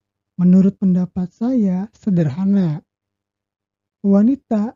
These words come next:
dalam hal ini tidak banyak berbeda banyak dari kaum laki-laki.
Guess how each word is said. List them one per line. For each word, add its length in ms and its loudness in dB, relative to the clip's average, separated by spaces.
dalam 480 -2
hal 260 -8
ini 640 0
tidak 480 0
banyak 480 2
berbeda 720 0
banyak 540 0
dari 240 0
kaum 320 -2
laki-laki. 880 -6